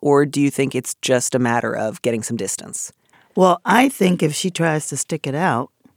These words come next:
Speaker 2: with the attitude that she has now, that, that she's so in love with him, that she probably won't be a good employee anyway. So I recommend leaving.
Speaker 1: Yeah. I-, if there's any way you could try to, you know,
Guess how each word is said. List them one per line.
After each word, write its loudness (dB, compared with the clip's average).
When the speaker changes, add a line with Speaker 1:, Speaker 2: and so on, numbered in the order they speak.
Speaker 2:
with 2
the -6
attitude 2
that -4
she -4
has -2
now, 0
that, -4
that -4
she's -2
so 0
in -2
love 0
with -8
him, -8
that 2
she 0
probably 0
won't -2
be -2
a -4
good -2
employee -2
anyway. 2
So 0
I 2
recommend 0
leaving. -4
Speaker 1:
Yeah. -10
I-, -6
if -8
there's 2
any 4
way 4
you -2
could -2
try 0
to, -2
you -4
know, -4